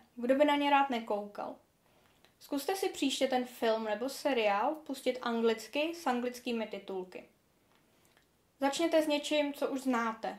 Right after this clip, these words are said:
co už jste viděli a víte, o co tam jde. Bude to pro vás ze začátku jednodušší. Dalším takovým oblíbeným typem jsou podcasty. Ty taky určitě důvěrně znáte.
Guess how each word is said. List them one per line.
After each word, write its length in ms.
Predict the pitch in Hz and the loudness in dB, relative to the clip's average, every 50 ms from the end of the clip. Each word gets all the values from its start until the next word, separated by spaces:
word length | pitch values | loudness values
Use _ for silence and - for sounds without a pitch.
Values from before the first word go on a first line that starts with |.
| - _ _ | -12 _ _
co 160 | - - 247 | -4 -2 -2
už 100 | 240 240 | -2 -2
jste 160 | - - 262 | 0 0 0
viděli 440 | 240 247 254 233 269 262 247 233 220 | 2 2 2 4 4 4 4 4 2
a 100 | - 226 | 2 0
víte, 300 | 226 247 240 240 247 - | 0 -2 -4 -2 -4 -4
o 60 | - | -4
co 120 | - - 226 | -4 -8 -6
tam 280 | - 240 233 233 220 | -4 -2 -2 -2 -2
jde. 160 | 202 190 190 - - - | -2 -2 -4 -4 -8 -4
Bude 200 | - 226 233 233 | 0 0 2 2
to 100 | 233 240 | 0 -2
pro 220 | 233 - 233 233 226 | -4 -4 -2 -2 0
vás 280 | 233 226 226 226 226 | 2 2 2 2 0
ze 80 | 233 226 | -2 -4
začátku 480 | 220 220 - 233 220 220 - - 240 | -4 -4 -4 -4 -4 -4 -2 0 0
jednodušší. 760 | 220 214 202 202 202 202 202 185 175 - - - - - - _ _ _ _ _ _ _ _ _ _ _ _ _ _ _ _ _ _ _ _ _ _ _ _ _ _ _ _ _ _ - - - _ _ _ - | 2 2 0 -2 -4 -6 -6 -6 -8 -10 -10 -12 -12 -16 -18 _ _ _ _ _ _ _ _ _ _ _ _ _ _ _ _ _ _ _ _ _ _ _ _ _ _ _ _ _ _ -20 -20 -20 _ _ _ 4
Dalším 640 | 254 285 339 370 359 - - 320 302 302 302 294 | 6 6 6 6 2 0 0 0 0 0 0 -2
takovým 420 | 277 269 269 - 254 247 240 233 | -2 -4 -2 -2 0 0 0 0
oblíbeným 580 | 240 254 247 277 294 294 285 294 285 285 285 277 | -2 -4 -2 -2 -2 2 4 4 4 4 2 -2
typem 560 | - - 214 214 - 226 233 233 240 233 240 | -4 -8 -8 -4 -2 0 0 0 -2 -4 -6
jsou 480 | 240 - - 226 220 214 214 214 220 - | -8 -4 0 2 2 2 2 0 -2 -4
podcasty. 640 | - 220 220 - - 226 196 - - - - - 269 - _ _ _ | -4 -4 -4 -2 0 -2 -2 -2 -4 -10 -14 -18 -18 -18 _ _ _
Ty 120 | - - 240 | -4 -2 0
taky 280 | 240 233 233 240 254 | 0 -2 -2 -2 -4
určitě 380 | 247 247 - - - - 311 311 | -4 -4 -6 -8 -2 0 0 2
důvěrně 440 | 302 311 302 320 311 320 311 311 302 | 2 2 2 2 2 2 2 0 0
znáte. 480 | 302 302 302 294 294 294 302 294 294 | 0 0 0 0 0 2 2 2 2